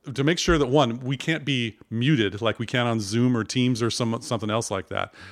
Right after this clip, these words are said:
but also just to have the ability to have the exchange in person versus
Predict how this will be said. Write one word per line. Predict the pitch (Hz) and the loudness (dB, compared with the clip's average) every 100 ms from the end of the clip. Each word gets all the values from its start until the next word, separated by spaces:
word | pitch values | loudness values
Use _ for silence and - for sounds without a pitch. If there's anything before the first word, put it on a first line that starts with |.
| - - | -6 4
but | 127 | 6
also | 143 147 | 6 4
just | 123 120 - | 0 0 0
to | 107 | 0
have | 127 135 | 2 2
the | 123 117 | 2 0
ability | 104 117 120 113 | 2 0 0 -2
to | 107 | -4
have | 117 | -4
the | 117 | -4
exchange | 107 - 120 117 | -6 -4 -2 -2
in | 107 | -4
person | 98 127 - 113 104 | -2 -2 -2 -4 -2
versus | 113 - 104 | -4 -4 -8